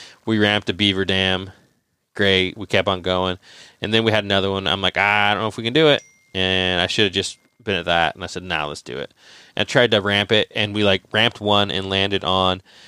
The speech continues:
the next beaver dam. So, <laughs> yeah. Then from there, we're stuck, and you know that, how that goes. We're trying to dig ourselves out with the mud motor.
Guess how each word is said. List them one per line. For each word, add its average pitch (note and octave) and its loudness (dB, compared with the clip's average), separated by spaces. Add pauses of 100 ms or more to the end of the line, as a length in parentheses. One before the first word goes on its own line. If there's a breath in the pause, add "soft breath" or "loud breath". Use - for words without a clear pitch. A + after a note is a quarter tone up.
(240 soft breath)
the F#2+ 2
next - -4
beaver F#2 -2
dam. C#2+ -4
So, F#2+ 2 (480)
<laughs> - -20
yeah. - -10
Then D#3+ 2
from F3+ 2
there, C#3+ 6
we're A#2+ 4
stuck, A2 2
and G#2+ -8
you G#2+ -4
know F#2+ -4
that, F2 -6 (320 soft breath)
how G2+ 0
that G2 -2
goes. F#2+ -2
We're F#2+ -8
trying A2 0
to G2+ 0
dig G2+ 2
ourselves G2 0
out F#2 4
with F#2 -8
the F#2+ -6
mud F2+ -2
motor. F2+ -4